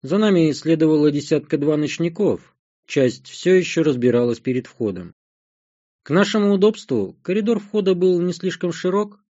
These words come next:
поэтому Каре, Танше и Сцилле получалось держать линию обороны.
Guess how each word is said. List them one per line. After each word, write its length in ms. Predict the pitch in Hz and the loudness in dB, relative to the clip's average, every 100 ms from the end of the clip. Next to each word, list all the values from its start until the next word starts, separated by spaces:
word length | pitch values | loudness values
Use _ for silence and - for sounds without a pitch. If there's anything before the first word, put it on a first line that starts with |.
| _ - | _ -4
поэтому 580 | 156 202 202 196 190 | -2 0 0 0 0
Каре, 380 | 185 - 233 175 | -4 -4 -2 -2
Танше 440 | - 160 165 - 143 | -2 -4 -4 -4 -6
и 180 | - | -6
Сцилле 580 | 127 - 226 214 196 180 _ _ _ | -8 -6 -4 0 -2 -4 _ _ _
получалось 640 | 202 240 - 190 143 117 | -2 0 0 2 2 0
держать 480 | 107 123 139 175 - | -2 -4 -2 -4 -2
линию 460 | 127 131 131 131 127 | -4 -2 -2 -4 -4
обороны. 580 | 123 120 107 98 85 | -4 -2 -4 -8 -14